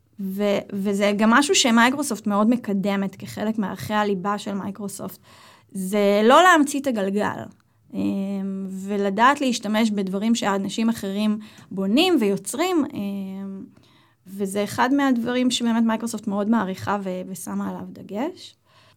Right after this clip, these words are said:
עוד דרך של התמודדות עם העולם הזה, אמ, זה בעצם קרבה. זה גם הקרבה לשטח, שזה הלקוח, אמ, וגם הקרבה לשוק, שזה,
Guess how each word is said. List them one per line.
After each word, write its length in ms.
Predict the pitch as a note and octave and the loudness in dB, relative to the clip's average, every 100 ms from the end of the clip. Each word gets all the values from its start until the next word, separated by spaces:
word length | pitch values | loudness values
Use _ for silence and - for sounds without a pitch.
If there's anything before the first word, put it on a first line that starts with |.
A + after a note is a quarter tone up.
| _ | _
עוד 180 | - B3+ | 2 4
דרך 300 | C4 C#4+ C#4+ | 4 2 0
של 220 | G#3 G#3 G3+ | -2 -2 -2
התמודדות 640 | G#3 G3+ G3 G3 B3+ D4 | -2 -2 2 2 0 0
עם 140 | D4 | 2
העולם 360 | G#3+ G3+ A3 D4+ E4+ | 4 4 4 4 2
הזה, 340 | B3+ A#3+ B3 B3 - | 0 -2 -2 -6 -10
אמ, 680 | G#3 G3+ G3 G3 G3 G3 F#3+ - _ _ _ _ _ _ _ | -10 -8 -8 -8 -8 -8 -10 -14 _ _ _ _ _ _ _
זה 400 | G3 F#3+ G3+ G3+ F#3+ | -8 -2 2 2 2
בעצם 280 | G#3+ B3+ D4+ C#4+ | 0 2 2 2
קרבה. 340 | G#3 G3 G#3 - - - - - - | 0 2 0 0 -8 -14 -16 -20 -12
זה 140 | G#3 G#3+ | -2 6
גם 200 | B3+ D#4+ | 6 6
הקרבה 420 | D#4+ A3 A#3 A3+ | 4 4 6 6
לשטח, 600 | A3 G3 A3+ E4 - - _ | 4 -2 0 0 0 -10 _
שזה 280 | - G3 G3 | -8 -6 -6
הלקוח, 520 | F#3 F#3+ C#4 A4 - _ - - - - _ - | -8 -4 -2 -2 -4 _ -20 -20 -20 -20 _ -10
אמ, 60 | G#3+ G3+ G3+ G3 G3 G3 G#3 | -4 0 0 0 0 -2 -2
וגם 340 | G3+ G3 B3+ D#4 | -2 4 6 4
הקרבה 460 | D4 G#3+ G#3 A3+ | 2 0 4 4
לשוק, 480 | G3 - E4 F#4+ - | 4 0 0 -2 -4
שזה, 420 | - G#3 G#3+ G3+ | -4 -2 0 0